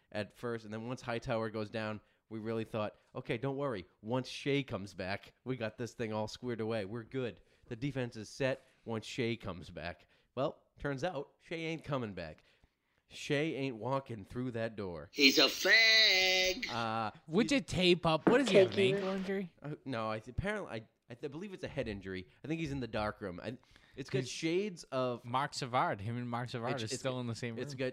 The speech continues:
Speaker 1: it's got shades of him, Mark Savard, and Mike Wright.
Speaker 3: <laughs>
Speaker 1: Old
Speaker 3: Mike
Speaker 1: school, old school Patriots defensive tackle who has never left the dark room
Speaker 3: Mm-hmm.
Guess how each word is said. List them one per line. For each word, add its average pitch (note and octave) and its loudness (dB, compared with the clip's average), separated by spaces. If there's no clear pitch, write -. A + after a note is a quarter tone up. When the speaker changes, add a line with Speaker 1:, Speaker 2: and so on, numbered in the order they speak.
Speaker 1:
it's A2+ -8
got C#3+ -4
shades D3 -2
of A2+ -4
him, C#3+ -4
Mark B2 -4
Savard, A2 -4
and G2 -8
Mike G#2+ -6
Wright. G#2 -6
Speaker 3:
<laughs> A2+ -8
Speaker 1:
Old B2 -2
Speaker 3:
Mike B2+ -4
Speaker 1:
school, C#3 -2
old D#3 -2
school E3 0
Patriots C#3 -2
defensive A#2 -6
tackle G#2+ -4
who G#2 -6
has G2+ -6
never A2 -2
left G#2+ -4
the G#2+ -14
dark G2+ -4
room F#2 -4
Speaker 3:
Mm-hmm. - -6